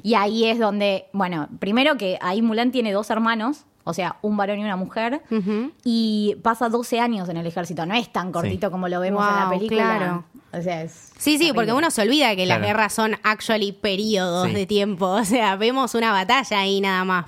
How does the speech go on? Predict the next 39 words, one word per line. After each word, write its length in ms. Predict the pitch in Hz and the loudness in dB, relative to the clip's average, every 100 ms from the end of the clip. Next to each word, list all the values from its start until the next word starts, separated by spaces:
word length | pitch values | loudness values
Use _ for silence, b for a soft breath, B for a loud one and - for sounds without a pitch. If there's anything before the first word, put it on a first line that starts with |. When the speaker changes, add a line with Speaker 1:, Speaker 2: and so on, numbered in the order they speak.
| - | -4
Speaker 2:
pero 420 | 175 165 156 143 b b b b b b - | -2 0 -2 -6 b b b b b b -8
Doce 320 | 185 226 220 | -2 -2 0
años, 400 | 214 208 156 147 - | 0 0 -2 -4 0
Speaker 3:
Y 100 | 131 | 2
Speaker 2:
wow. 100 | 175 | 4
Speaker 3:
según 440 | 123 131 147 156 | 2 2 0 0
esa 380 | 151 143 143 131 | -2 -2 0 0
leyenda, 680 | 131 131 160 151 147 151 160 b b - | 0 -2 -2 -2 0 -2 -4 b b -6
recién 600 | 143 139 135 180 208 214 _ | -2 -2 0 0 0 -2 _
al 180 | - 120 | -4 -2
terminar 420 | 120 120 120 156 | -2 0 0 0
los 100 | 190 | 0
doce 260 | 156 147 156 | 0 -2 0
años 380 | 156 151 165 175 | 0 0 -2 -2
es 100 | 139 | -6
cuando 560 | - 143 127 123 135 - b b | -2 -2 0 0 -2 -6 b b
ella 260 | - 113 131 | -4 0 2
revela 380 | 113 120 131 127 | 2 2 2 0
que 60 | |
es 60 | 117 | 0
una 120 | 113 | 0
mujer. 320 | 110 117 104 - | 0 0 -2 -4
Speaker 2:
Zarpado. 320 | - 151 151 | -8 -4 0
Speaker 3:
O 40 | 135 | 0
sea 140 | 139 | 0
que 100 | 135 | 0
los 120 | 127 | 0
engañó 500 | 131 127 135 143 147 - | 0 0 2 0 -2 -4
durante 320 | 127 117 117 | -2 -2 0
doce 260 | 127 135 139 | -2 0 -2
años 480 | 143 151 156 165 - | -2 -4 -4 -6 -8
y 600 | 131 123 117 113 113 113 - | -4 -2 -2 -2 -4 -4 -2
algo 220 | 135 139 | 0 0
que 160 | 127 117 | 0 -2
respetaron 600 | 120 - 123 143 143 139 | -2 -2 0 2 2 0
muy 180 | 139 143 | -2 -2
bien 200 | 151 147 | -2 -4
es 100 | 135 | -6
que 300 | - 117 | -4 -4